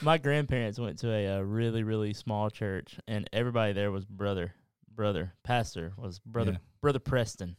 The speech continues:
Speaker 2: Yes.
Speaker 1: That was his name, Brother Preston. And my, my grandfather was Robert, Brother Robert.
Speaker 2: Yeah.
Speaker 1: <laughs> But I guess that is, and that actually leads right into what we're talking about today
Speaker 2: It does.
Speaker 1: in unity.
Speaker 2: It does.
Speaker 1: Um, but, uh, anyway, so, um, anyway, let's get, let's get right into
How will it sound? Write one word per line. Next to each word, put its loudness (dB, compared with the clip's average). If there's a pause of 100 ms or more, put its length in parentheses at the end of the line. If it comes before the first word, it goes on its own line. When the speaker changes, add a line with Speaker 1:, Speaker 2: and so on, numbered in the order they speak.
Speaker 2:
Yes. -4
Speaker 1:
That 2
was 0
his -4
name, 0
Brother 0
Preston. -2
And -4
my, 0 (100)
my 0
grandfather 2
was -4
Robert, 0
Brother 2
Robert. -2 (320)
Speaker 2:
Yeah. 2
Speaker 1:
<laughs> -6 (1080)
But 10
I 6
guess 4
that 8
is, 4
and 6
that 10
actually 6
leads 2
right 8
into 4
what 4
we're 4
talking 2
about 6
today 6
Speaker 2:
It 8
does. 10
Speaker 1:
in 4
unity. 4 (180)
Speaker 2:
It -2
does. 6
Speaker 1:
Um, 10 (100)
but, 6
uh, 6
anyway, 2
so, 4
um, 2
anyway, 8
let's 4
get, 6
let's 2
get 4
right 8
into 4